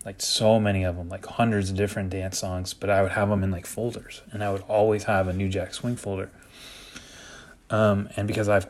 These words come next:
always been the type of person to do those types of, like, searches, I would search for things like Japanese New Jack Swing. And so I'd have a folder of all these things, and I don't know, for some reason, like, specifically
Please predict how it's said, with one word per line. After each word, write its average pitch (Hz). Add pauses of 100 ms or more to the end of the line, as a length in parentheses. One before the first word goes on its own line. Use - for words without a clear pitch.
(100)
always 120
been 98
the 95
type 92
of 95
person 92
to -
do 98
those 95
types -
of, 90
like, 92
searches, 101
I 95
would 92
search 98
for 101
things 92
like 90
Japanese 101
New 95
Jack 90
Swing. 95 (1120)
And 113
so 113
I'd 110
have 123
a 110
folder 120
of 101
all 104
these 98 (500)
things, 110 (140)
and 107 (1300)
I 127
don't 135
know, 156
for 117
some 131
reason, 135
like, 107
specifically 123